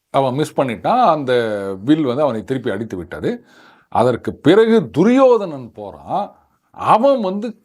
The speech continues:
கடுகளவு மிஸ் பண்ணிட்டான், அதனால அந்த வில் அவனை திருப்பி அடித்து விட்டது. அதற்கு பிறகு கர்ணன் போகிறான். எல்லாம் எடுத்து நான் ஏற்றுகின்றான், மயிர் இழையில அவன் தவற விட்டு விட்டான் அப்படின்னு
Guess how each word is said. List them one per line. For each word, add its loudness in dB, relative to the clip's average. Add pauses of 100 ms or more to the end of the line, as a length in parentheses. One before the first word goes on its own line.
(100)
கடுகளவு 0
மிஸ் -10
பண்ணிட்டான், -10 (500)
அதனால 2
அந்த -4 (520)
வில் 2
அவனை -4
திருப்பி -6
அடித்து -8
விட்டது. -2 (500)
அதற்கு -6
பிறகு 0 (100)
கர்ணன் 0
போகிறான். -2 (420)
எல்லாம் 2
எடுத்து 0
நான் 0
ஏற்றுகின்றான், -4
மயிர் 2
இழையில 0
அவன் -2
தவற -2
விட்டு -8
விட்டான் -4
அப்படின்னு 0